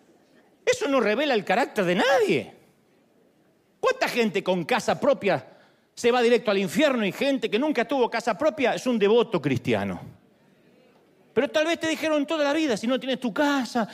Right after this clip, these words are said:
estás tirando el dinero". Entonces hoy en día tu Dios es, "No, la casa, ¿eh? Yo cuando tenga el título, ahí voy a descansar".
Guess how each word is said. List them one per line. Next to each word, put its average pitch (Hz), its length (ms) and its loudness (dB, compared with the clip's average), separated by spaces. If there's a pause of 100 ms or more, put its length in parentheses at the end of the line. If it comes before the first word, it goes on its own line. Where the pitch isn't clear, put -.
(140)
estás 220 260 -2
tirando 220 320 0
el 202 40 2
dinero". 262 540 2 (880)
Entonces 285 480 -6
hoy 320 160 0
en 320 100 -2
día 330 200 2
tu 311 180 2
Dios 311 300 2
es, 349 200 -4 (360)
"No, 190 280 0
la 127 160 0
casa, 196 500 0
¿eh? 185 140 4 (200)
Yo 240 160 2
cuando 160 300 -2
tenga 208 360 0 (140)
el 123 180 0
título, 214 560 0 (440)
ahí 233 200 2
voy 226 220 4
a 156 80 2
descansar". 120 800 -6